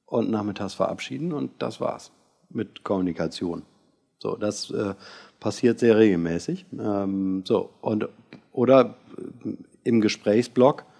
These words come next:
sagt sie, ich brauche jetzt zehn Minuten und dann reden wir alles runter und dann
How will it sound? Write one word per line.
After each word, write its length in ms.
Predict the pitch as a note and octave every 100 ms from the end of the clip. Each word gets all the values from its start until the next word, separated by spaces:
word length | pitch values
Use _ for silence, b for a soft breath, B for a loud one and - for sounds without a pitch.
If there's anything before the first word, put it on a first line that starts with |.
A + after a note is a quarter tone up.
| b b b b b b -
sagt 260 | A2+ G#2+
sie, 80 | C3
ich 100 | B2
brauche 220 | G#2+ G2
jetzt 180 | B2 -
zehn 160 | B2 A#2
Minuten 440 | A#2+ B2+ C3+ D#3
und 240 | G#2+ G#2+
dann 460 | G#2 G2+ G2 G2+ F2+ - - - -
reden 240 | - A2+ A2
wir 140 | F#2
alles 280 | G2 F2+ F#2+
runter 300 | A2 B2 G#3 -
und 260 | - A2
dann 440 | G#2+ G#2 G#2 G#2